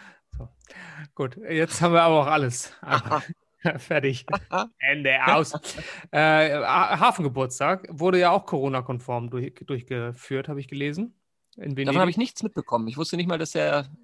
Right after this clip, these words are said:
Speaker 2: äh, überhaupt
Speaker 1: Der Hafen,
Speaker 2: stattgefunden
Speaker 1: dass der
Speaker 2: hat.
Speaker 1: Geburtstag hat überhaupt, ne? Der Hafen.
Speaker 2: Na, wie alt ist er denn jetzt geworden mittlerweile?
Speaker 1: Also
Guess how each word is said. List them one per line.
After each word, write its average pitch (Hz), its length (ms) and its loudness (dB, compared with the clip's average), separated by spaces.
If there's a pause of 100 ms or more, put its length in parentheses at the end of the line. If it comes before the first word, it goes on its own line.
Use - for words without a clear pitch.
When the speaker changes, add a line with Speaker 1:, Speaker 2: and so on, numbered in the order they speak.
(260)
Speaker 2:
äh, - 60 -20
überhaupt - 440 2
Speaker 1:
Der 120 40 -8
Hafen, 147 160 0
Speaker 2:
stattgefunden 160 300 0
Speaker 1:
dass 143 80 0
der 160 80 2
Speaker 2:
hat. 147 40 0
Speaker 1:
Geburtstag 151 380 2
hat 160 160 2
überhaupt, 120 380 -6
ne? 139 180 -6 (180)
Der 127 120 -8
Hafen. 127 440 -8
Speaker 2:
Na, - 200 -8
wie 147 160 -4
alt 170 120 4
ist 180 80 -4
er 175 80 0
denn 160 120 -2
jetzt 165 160 -2
geworden 160 260 -2
mittlerweile? 107 480 -8 (340)
Speaker 1:
Also 117 360 -14